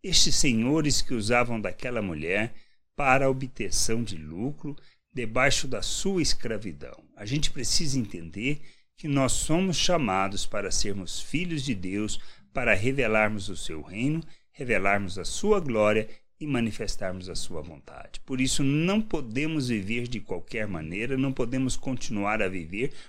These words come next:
como a forma de pensar deste mundo. Mas precisamos abandonar esta maneira de pensar, despir disto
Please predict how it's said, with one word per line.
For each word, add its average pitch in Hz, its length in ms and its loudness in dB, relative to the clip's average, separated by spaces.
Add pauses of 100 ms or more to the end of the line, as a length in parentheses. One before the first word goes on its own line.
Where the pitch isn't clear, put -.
(180)
como 214 420 6 (300)
a 131 100 -10
forma 156 720 2 (340)
de 135 140 -4
pensar 120 680 2
deste - 320 -4
mundo. 65 280 -16 (580)
Mas 123 200 2
precisamos 117 840 4 (320)
abandonar 120 1000 -2
esta 92 300 0
maneira 95 460 -4
de 98 100 -8
pensar, 92 680 -2 (220)
despir 160 920 2 (240)
disto - 680 -4